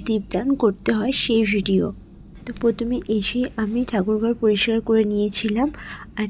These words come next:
তারপরে মা লক্ষ্মীর কাছে প্রথমে আমি একটা প্রদীপ জ্বালিয়ে নিলাম। তেলের প্রদীপ আমি আগে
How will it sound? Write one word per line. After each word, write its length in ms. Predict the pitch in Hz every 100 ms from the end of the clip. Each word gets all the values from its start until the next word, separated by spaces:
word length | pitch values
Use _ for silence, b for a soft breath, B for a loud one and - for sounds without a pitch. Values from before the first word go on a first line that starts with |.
| -
তারপরে 480 | 233 254 262 208 269
মা 160 | 240 208
লক্ষ্মীর 380 | 208 214 - 233
কাছে 280 | 226 202 -
প্রথমে 420 | 269 214 - 220 233
আমি 120 | 233 220
একটা 200 | 214 294 -
প্রদীপ 360 | 226 202 240 -
জ্বালিয়ে 380 | 220 190 196
নিলাম। 300 | 196 196 196 214 B B -
তেলের 320 | 240 233 254
প্রদীপ 300 | 254 247 240
আমি 180 | 226 226
আগে 220 | 214 277